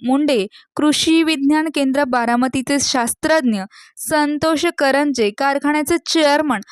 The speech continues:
प्रशांतराव परिचारक, व्हाईस चेअरमन कैलास खुळे, संचालक दिनकर मोरे, कार्यकारी संचालक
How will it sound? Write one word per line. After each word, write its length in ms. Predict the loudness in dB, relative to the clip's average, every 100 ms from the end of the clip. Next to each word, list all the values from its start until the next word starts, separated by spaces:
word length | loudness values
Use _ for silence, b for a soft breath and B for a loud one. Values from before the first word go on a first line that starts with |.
| B B
प्रशांतराव 800 | -2 0 2 2 2 0 2 2 0 0
परिचारक, 600 | 0 0 0 0 0 -2 _ _ -6
व्हाईस 440 | -2 0 0 -4 -8 -2
चेअरमन 480 | 2 2 0 -2 -4 B B B -2
कैलास 520 | 0 2 2 0 0 -2 -2
खुळे, 380 | 0 2 2 -2 b b -8
संचालक 680 | -2 0 2 0 2 0 -2
दिनकर 640 | -2 0 -2 0 0 0
मोरे, 440 | 0 0 0 0 -4 b b _ -4
कार्यकारी 640 | 0 0 0 0 0 -2
संचालक 800 | -2 -2 -2 0 0 0 -2